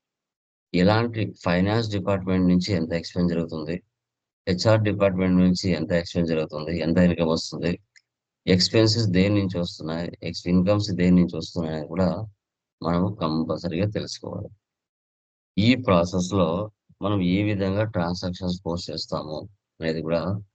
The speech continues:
మనం తెలుసుకోవచ్చు. ఓకే, ఇక్కడ మీరు గమనించినట్లయితే మీరు స్కూల్లో వర్క్ చేసినా, కాలేజీలో వర్క్ చేసినా, హాస్పిటల్‌లో వర్క్ చేసినా, రెస్టారెంట్‌లో వర్క్ చేసినా, థియేటర్‌లో వర్క్ చేసినా,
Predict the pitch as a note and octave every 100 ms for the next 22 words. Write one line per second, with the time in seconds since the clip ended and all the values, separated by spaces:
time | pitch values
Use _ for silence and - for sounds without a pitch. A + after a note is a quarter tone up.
0 | _ _ - F2 G#2 G#2+ D2+ - - C2+
1 | - - - _ _ _ _ _ _ _
2 | _ F2 F2+ B2 - _ _ _ _ F#2
3 | F#2 A#2+ A2+ G#2 F#2 F2+ G2+ G2+ G2+ F2
4 | E2 E2 D#2 D#2+ A#2+ - _ _ _ _
5 | _ _ _ G2+ G#2 F#2 G#2 A2 - G#2
6 | G#2+ A2+ G#2 G2 G#2 F#2+ F2+ G#2 A2 E2
7 | E2 F2+ F#2+ F2 D#2+ - E2 D#2+ D#2+ D2+
8 | - _ _ _ _ _ F2 G2+ - F#2+
9 | G2 F2+ F2 - F2+ F2+ G2 F2 E2 -
10 | F2+ F2+ F2 E2+ F2 F2+ G2+ F#2+ F2+ F2
11 | E2+ E2 D#2 D2 C#2+ C#2 -